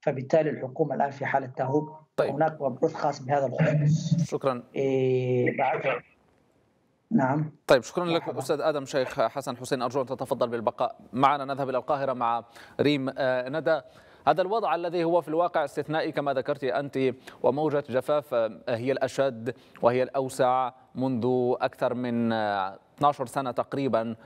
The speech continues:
Speaker 2: أو ثلاثة عشر، ثلاثة عشرة سنة. ما الذي، آه، يضعه كتحديات أمام برنامج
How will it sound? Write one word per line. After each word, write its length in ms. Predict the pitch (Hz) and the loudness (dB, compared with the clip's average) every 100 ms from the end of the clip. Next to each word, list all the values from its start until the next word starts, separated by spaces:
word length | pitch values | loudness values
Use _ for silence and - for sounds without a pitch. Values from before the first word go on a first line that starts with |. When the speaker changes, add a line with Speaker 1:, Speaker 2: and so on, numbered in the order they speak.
| - | -4
Speaker 2:
أو 80 | 123 | -2
ثلاثة 420 | 117 127 143 131 | 2 0 0 -2
عشر، 400 | 120 - 120 113 | -2 0 -2 -2
ثلاثة 320 | 110 127 131 117 | -2 -2 0 -2
عشرة 380 | 123 120 - | -2 -4 -4
سنة. 460 | 113 - 123 107 107 - - - - - 127 | -2 0 0 0 -2 -8 -20 -20 -20 -6 4
ما 120 | 165 | 4
الذي، 600 | 226 190 175 180 175 160 - | 4 0 0 2 0 0 2
آه، 220 | 143 135 | 2 4
يضعه 480 | 156 156 160 156 160 | 0 0 0 0 -2
كتحديات 760 | 165 151 - 139 113 135 156 - | -2 -2 -2 -6 -2 0 0 -2
أمام 680 | 143 139 135 131 131 127 120 107 | -6 -4 -2 -2 0 0 0 2
برنامج 680 | 123 127 147 147 131 113 | 0 0 -4 -2 -4 -4